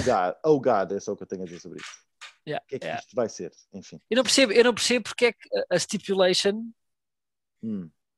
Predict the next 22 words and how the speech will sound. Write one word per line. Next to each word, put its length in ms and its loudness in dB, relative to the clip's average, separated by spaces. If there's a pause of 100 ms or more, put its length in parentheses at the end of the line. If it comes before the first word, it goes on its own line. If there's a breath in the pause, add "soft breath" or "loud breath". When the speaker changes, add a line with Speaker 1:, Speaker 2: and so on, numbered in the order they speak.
(360)
Speaker 2:
é 120 -4
Nigerian, 960 0 (260)
whatever, 560 2
não 100 -4
é? 180 0
Porque 220 -6
é 20 0
que 80 -8
o 20 -2
Biggie 240 0
tem 100 4
a 40 4
ver 100 6
com 60 6
esta 140 0
merda? 300 0
<laughs> 340 -2 (440 loud breath)
O 60 -4
Biggie 320 2
é 60 4
bacana, 520 2
pronto. 200 -4